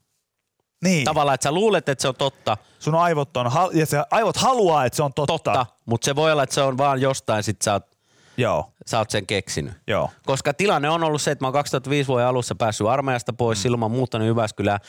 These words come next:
Speaker 2: sit mä oon mennyt sinne Mäkkärille duuniin silloin, ja, ja tota,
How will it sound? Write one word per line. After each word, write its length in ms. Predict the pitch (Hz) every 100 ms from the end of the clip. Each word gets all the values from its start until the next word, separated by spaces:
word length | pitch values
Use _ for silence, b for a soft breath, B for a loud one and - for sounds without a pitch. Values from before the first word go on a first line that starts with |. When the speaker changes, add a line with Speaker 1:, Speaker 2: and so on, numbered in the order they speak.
| B B
Speaker 2:
sit 160 | - 110
mä 80 | 113
oon 80 | 113
mennyt 240 | 139 120
sinne 140 | 117
Mäkkärille 460 | 104 110 - 98 92 95 _ - 90
duuniin 340 | 123 110 98 101
silloin, 300 | 104 98 92 B B B B -
ja, 160 | 104 -
ja 200 | 107 104 -
tota, 400 | 98 - 101